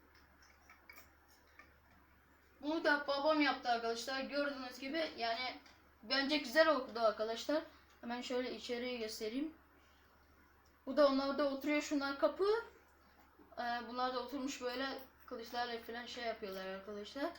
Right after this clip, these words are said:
Şöyle altını falan göstereyim. Bu da kapı var, böyle açılıyor.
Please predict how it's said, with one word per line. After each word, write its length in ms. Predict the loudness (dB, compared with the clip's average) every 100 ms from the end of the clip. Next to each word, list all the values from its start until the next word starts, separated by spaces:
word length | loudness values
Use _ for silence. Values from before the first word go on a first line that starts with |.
| -16 -20 -20 -20 -16 -10
Şöyle 160 | -6
altını 360 | -4 -6 -10 -10
falan 260 | -6 -6
göstereyim. 540 | -6 -8 -10 -8 -10 -12 -14 -20 _ _ _ _ -20 -20 _ -20 -20 -20 _ -20 -20 -20 _ _ -20 -20 -20 -20 -20 -20 -20 -20 -20 -20 -20 -20 -20 -20 -12
Bu 60 | -8
da 100 | -6
kapı 260 | -6 -4
var, 200 | -4 -4
böyle 140 | -6 -8
açılıyor. 460 | -8 -8 -6 -6